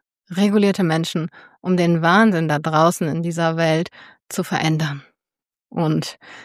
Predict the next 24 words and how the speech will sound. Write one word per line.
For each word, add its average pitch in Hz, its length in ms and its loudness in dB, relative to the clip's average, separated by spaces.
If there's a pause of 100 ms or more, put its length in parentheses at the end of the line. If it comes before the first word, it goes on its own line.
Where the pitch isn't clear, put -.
(140)
ja, 170 240 -2 (220)
das 175 200 -2
ist, - 240 -4 (380)
wie 202 100 0
du 196 100 2
vielleicht 165 340 -4
weißt, 160 360 0
meine 156 280 -2
Vision. 160 420 -2 (1000)
Ähm, 185 720 2 (920)
aber 196 300 2
jetzt 180 300 -2
nochmal 175 360 2
was, 170 220 -4 (200)
ja, 160 260 -2 (120)
wie, 170 320 -4
wie 190 160 0
praktiziere - 760 -6
ich 165 120 -10
das - 200 -12
mit 156 140 -12
dem - 140 -10
Atmen? 151 540 -8 (1080)
Also, 185 880 2